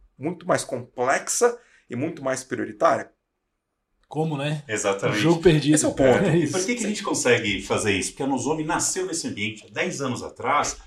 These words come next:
Speaker 3: A gente nasceu no setor de energia, depois a gente foi, é, ampliando, e a gente fazia exatamente isso. É, visibilidade pra esse ambiente, inventário,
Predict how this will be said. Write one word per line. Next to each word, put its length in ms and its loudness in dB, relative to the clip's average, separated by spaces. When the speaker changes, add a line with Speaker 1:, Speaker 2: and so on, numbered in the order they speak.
Speaker 3:
A 40 -18
gente 160 -8
nasceu 240 -4
no 60 -8
setor 340 -6
de 80 -10
energia, 480 -6
depois 280 -6
a 40 -10
gente 200 -12
foi, 380 -4
é, 360 -2
ampliando, 760 -2
e 40 -18
a 40 -14
gente 160 -12
fazia 240 -4
exatamente 600 -6
isso. 300 -10
É, 360 0
visibilidade 680 -4
pra 100 -12
esse 140 -10
ambiente, 480 -8
inventário, 800 -2